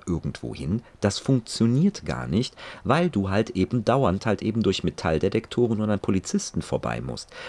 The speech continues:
Du kannst da nicht einfach in das, äh, äh, in, in das Büro der Sprecherin vom Repräsentantenhaus.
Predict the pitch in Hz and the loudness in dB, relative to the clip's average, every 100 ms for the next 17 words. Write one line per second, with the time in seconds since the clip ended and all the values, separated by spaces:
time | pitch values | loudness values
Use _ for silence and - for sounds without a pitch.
0 | - 101 - 160 185 - 143 95 - - | -2 -2 2 0 0 -2 2 2 0 -4
1 | 92 85 - 78 - 92 87 78 - - | -2 -2 -2 -4 0 2 2 2 -2 -6
2 | - 95 87 80 78 - 92 85 80 98 | -6 -2 0 0 -2 -4 0 0 0 0
3 | 90 85 101 95 85 - 82 85 87 78 | -2 0 0 0 0 0 0 2 2 0
4 | - - 87 78 82 76 71 - 80 - | -2 -2 -2 -2 -2 -2 -2 -2 -4 -4
5 | - 69 - - - 107 143 - | -6 -6 -8 -8 -6 -2 0 -2